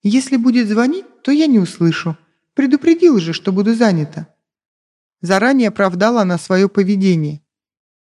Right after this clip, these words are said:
Снова пересчитав все составляющие для торта, она включила громкую музыку и занялась кулинарным творчеством.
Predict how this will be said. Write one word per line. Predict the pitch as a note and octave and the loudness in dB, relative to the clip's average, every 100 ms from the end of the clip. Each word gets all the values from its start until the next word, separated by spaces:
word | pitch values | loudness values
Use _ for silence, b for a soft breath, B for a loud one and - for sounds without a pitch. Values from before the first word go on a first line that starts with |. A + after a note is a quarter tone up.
| _ _ | _ _
Снова | - A#3+ C#4 A#3 G#3+ | -4 2 2 4 0
пересчитав | G#3+ G3+ G#3 A3+ B3 B3+ | 0 0 0 -2 -2 -2
все | - G#3 | -2 -2
составляющие | A3 G#3 G#3+ G3+ G#3+ F#3+ - F3 | -2 -2 -2 2 0 0 -4 -4
для | E3+ F3+ | -2 0
торта, | C4 D4 _ D3+ - _ _ _ | 0 0 _ -12 -12 _ _ _
она | G3+ A#3 | 0 0
включила | A3+ A#3 B3+ C4 | 0 -2 0 0
громкую | G#3 B3 C#4+ B3 A#3 | 2 0 0 0 4
музыку | A#3 D4 G3 - C#3+ _ _ | 4 2 -2 -6 -16 _ _
и | G3+ | 0
занялась | G3 G#3 G3+ A#3+ - | 2 2 2 0 0
кулинарным | F#3+ E3+ F3+ F#3 G3 G3 | -2 0 0 0 -2 -4
творчеством. | G#3 G#3 - E3 - D3+ D3 | 0 0 0 -8 -6 -6 -6